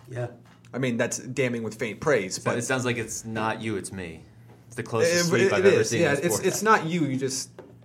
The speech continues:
Speaker 2: you just couldn't score a goal in overtime.
Speaker 3: <laughs> Um,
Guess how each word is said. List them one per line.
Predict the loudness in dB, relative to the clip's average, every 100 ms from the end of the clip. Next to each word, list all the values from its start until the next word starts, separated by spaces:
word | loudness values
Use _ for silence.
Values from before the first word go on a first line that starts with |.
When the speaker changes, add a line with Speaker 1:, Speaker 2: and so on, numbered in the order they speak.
| -10
Speaker 2:
you |
just | -6 -6 -6 -2
couldn't | -2 -2
score | -2 -2
a |
goal | 0 -2
in | -2
overtime. | -6 -10 -14 -16 -18 -10 -8
Speaker 3:
<laughs> | -6 -8 -10 -16 -20 -20 -20 -20 -12
Um, | -2 0 2 0 -2 -6